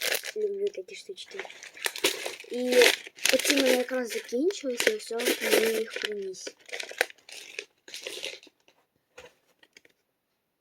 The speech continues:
Помадка. Я хочу зараз цей Аврора. Не знаю, як такі штучки відкриваються, наче,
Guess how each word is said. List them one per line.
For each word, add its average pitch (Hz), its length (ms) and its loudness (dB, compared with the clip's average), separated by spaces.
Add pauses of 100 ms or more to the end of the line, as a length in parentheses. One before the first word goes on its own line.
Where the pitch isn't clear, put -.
(680)
Помадка. 226 520 -12 (540)
Я 233 120 -8
хочу 240 300 -8
зараз 233 240 -6
цей 226 380 -6 (520)
Аврора. 247 580 6 (4000)
Не 311 120 0
знаю, 320 260 2
як 247 160 0
такі - 240 0
штучки - 400 0
відкриваються, 247 840 -2
наче, 196 480 -10